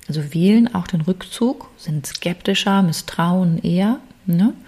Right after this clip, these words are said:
Oder sorgen dann eher dafür, dass unsere Vorräte von Toilettenpapier und so weiter stimmen, ne? Und in dem Zuge kann man eben sagen, wenn ich das, so der Herr Spitzer hat halt eben gesagt, dass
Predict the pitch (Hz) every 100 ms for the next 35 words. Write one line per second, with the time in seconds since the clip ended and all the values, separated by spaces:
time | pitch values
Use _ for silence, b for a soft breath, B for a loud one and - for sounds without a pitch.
0 | B B B B B B - - 190 180
1 | 160 165 202 196 170 - 175 175 165 190
2 | 180 - 165 170 - 185 170 165 160 -
3 | 165 156 160 - 170 156 175 - 160 -
4 | 160 - 151 156 147 165 - 170 143 190
5 | - _ - 165 165 277 B B B B
6 | B B - 175 170 175 175 165 - 269
7 | 254 254 B B B B B - 190 175
8 | 170 175 170 175 175 170 175 165 - 165
9 | - - 147 - 160 156 151 147 - 165
10 | 156 156 156 - _ _ - - 196 220
11 | 190 180 170 180 175 170 165 165 - -